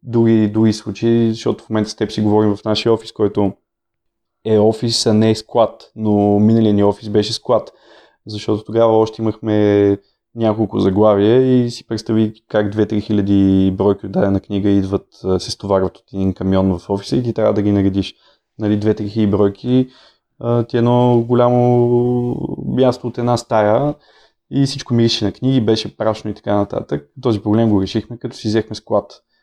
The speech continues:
Наистина смятам, че да си на опитен не е срамно, трябва винаги да го, когато успееш да придобиеш нужните умения, за да го преодолееш, не трябва да го скриваш, че си бил такъв.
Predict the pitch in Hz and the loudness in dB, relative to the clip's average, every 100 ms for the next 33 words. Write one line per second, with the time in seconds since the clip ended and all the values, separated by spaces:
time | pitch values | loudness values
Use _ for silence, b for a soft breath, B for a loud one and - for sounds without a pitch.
0 | _ _ 120 123 131 143 143 143 143 147 | _ _ -6 0 2 0 0 2 0 0
1 | 135 139 131 135 127 127 120 120 113 120 | -4 -2 -2 0 2 2 0 -2 -2 0
2 | 117 120 120 117 110 113 110 101 104 113 | 2 0 -4 -4 0 0 -2 -2 0 2
3 | 143 160 156 117 113 113 113 110 104 98 | 2 0 -2 0 0 2 2 2 0 2
4 | 101 101 98 b b b b _ _ _ | 2 2 0 b b b b _ _ _
5 | _ - 110 107 107 - 113 110 107 104 | _ -4 -2 0 -4 -8 -2 2 2 0
6 | 104 101 - 95 95 104 101 107 101 98 | -4 -4 -4 -6 -2 -2 -2 -4 -6 -4
7 | 101 101 101 98 95 90 95 95 104 117 | -2 0 0 0 -2 -2 -2 2 2 2
8 | 117 107 - 107 104 98 - - 107 98 | -2 -10 0 2 2 0 -6 -4 -2 -2
9 | - - 95 95 95 - 127 151 - | -4 -8 -2 -2 -2 -6 -4 -4 -4